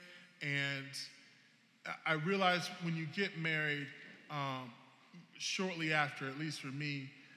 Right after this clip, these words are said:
like, you, all the reasons why you got married, like, become clear, right?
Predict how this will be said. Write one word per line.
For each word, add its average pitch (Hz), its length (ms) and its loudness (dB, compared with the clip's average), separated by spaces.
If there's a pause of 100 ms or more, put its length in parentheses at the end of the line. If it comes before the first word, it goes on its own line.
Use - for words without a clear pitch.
(160)
like, 131 200 0 (200)
you, 151 80 -6 (800)
all 170 200 4
the 170 140 0
reasons 151 560 0
why 139 140 2
you 131 200 0
got 131 220 0
married, 127 400 0 (100)
like, 127 140 -6 (100)
become 131 340 -6 (200)
clear, 123 220 -6 (580)
right? 135 280 -2